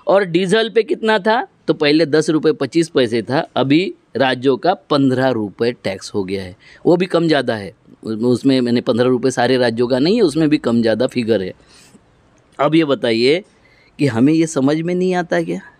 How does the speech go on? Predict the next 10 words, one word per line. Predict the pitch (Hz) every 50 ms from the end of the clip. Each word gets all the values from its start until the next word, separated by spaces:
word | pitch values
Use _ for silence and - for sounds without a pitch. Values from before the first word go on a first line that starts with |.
| _ _ _ _ _ _ _ _ _ _ _ _ _ _ _ _ _ _ _ _ -
कि | - 127 127 123 120 120 113 107 _ _ _ _ _ _ _ _ _ _ -
टैक्स | 135 131 127 - -
किसका | - - 131 - - - 135
बढ़ | 120 117 123 123 123
गया | 113 117 120 120 120 120
और | 117 113
किसका | - - 117 - - - 135 120
नहीं | 113 107 110 120 123
बढ़ | 110 113 110 107
गया? | 107 104 107 104 104 107 -